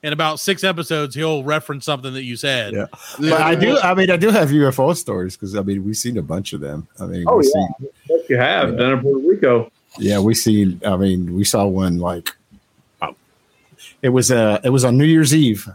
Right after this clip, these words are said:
Speaker 2: I mean, I'm gonna tell this story. I can't believe
Speaker 1: Yeah,
Speaker 2: it.
Speaker 1: tell the story, man. Come
Speaker 2: All
Speaker 1: on.
Speaker 2: right, it was on, it was on New Year's Eve, and, um, I was, you know, I was drinking the bubbly, and,
Speaker 3: Yeah.
Speaker 2: uh, <laughs> and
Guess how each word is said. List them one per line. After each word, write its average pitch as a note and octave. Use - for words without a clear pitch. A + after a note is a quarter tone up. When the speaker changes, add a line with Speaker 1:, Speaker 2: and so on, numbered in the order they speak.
Speaker 2:
I E2+
mean, E2+
I'm G2
gonna D#2+
tell F2
this F#2
story. E2+
I E2+
can't E2+
believe D#3+
Speaker 1:
Yeah, C4+
Speaker 2:
it. A3
Speaker 1:
tell A3+
the C#4
story, C#4
man. A3+
Come A3+
Speaker 2:
All -
Speaker 1:
on. A#3+
Speaker 2:
right, B2
it C3+
was D3
on, D#3
it C#3
was D#3+
on C3+
New D3
Year's E3
Eve, A#2
and, A2+
um, F#2+
I A2
was, A#2
you A#3
know, F#3+
I F3
was E3+
drinking G3
the D3+
bubbly, F#3+
and, C3
Speaker 3:
Yeah. A#2
Speaker 2:
uh, F#3+
<laughs> -
and D3